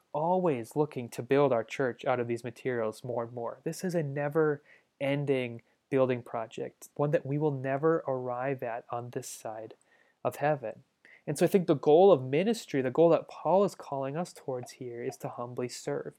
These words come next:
day by day, trying to build it more and more. Like we're working on, uh, the Sagrada Familia,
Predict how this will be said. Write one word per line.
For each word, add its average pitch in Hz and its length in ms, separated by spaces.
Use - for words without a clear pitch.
day 131 280
by 147 240
day, 135 400
trying 139 180
to 131 60
build 151 380
it 113 180
more 135 560
and 139 160
more. 113 420
Like - 160
we're 117 80
working 156 400
on, 151 240
uh, 127 180
the 120 100
Sagrada 135 480
Familia, 117 640